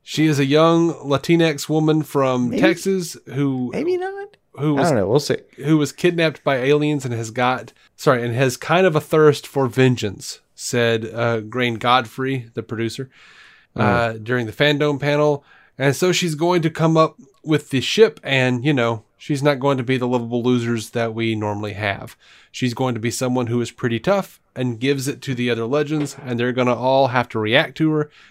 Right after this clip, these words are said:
Speaker 1: and I think it's going to throw them off their feet a little bit.
Speaker 2: Okay. I mean,
Speaker 1: Yep.
Speaker 2: still an outside possibility that, yeah, we'll see.
Speaker 1: Mm-hmm.
Speaker 2: I doubt it,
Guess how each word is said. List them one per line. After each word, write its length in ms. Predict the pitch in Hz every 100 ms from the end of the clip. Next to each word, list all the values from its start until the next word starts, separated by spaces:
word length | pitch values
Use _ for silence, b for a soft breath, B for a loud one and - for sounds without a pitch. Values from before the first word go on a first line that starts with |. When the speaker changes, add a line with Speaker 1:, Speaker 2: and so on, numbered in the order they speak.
| b
Speaker 1:
and 120 | 113
I 60 | 101
think 220 | 143 135
it's 80 | 127
going 180 | 139 123
to 60 |
throw 240 | 123 135 135
them 180 | 127
off 120 | 127 -
their 100 | 123
feet 200 | 123 113
a 40 |
little 220 | 110 107
bit. 200 | 107 101 - - _ _ - B B B B B 202
Speaker 2:
Okay. 360 | 262 214 220 226 -
I 60 | -
mean, 340 | 165 170 196 - _ -
Speaker 1:
Yep. 380 | 135 165 -
Speaker 2:
still 340 | - - 453 415
an 80 | 262
outside 400 | 170 - 135 -
possibility 720 | 123 113 - 101 95 90 95
that, 320 | - - - _ -
yeah, 180 | 85 87 -
we'll 180 | 151 127
see. 140 | - - _ -
Speaker 1:
Mm-hmm. 380 | 131 147 135
Speaker 2:
I 60 | 160
doubt 240 | 180 -
it, 80 | -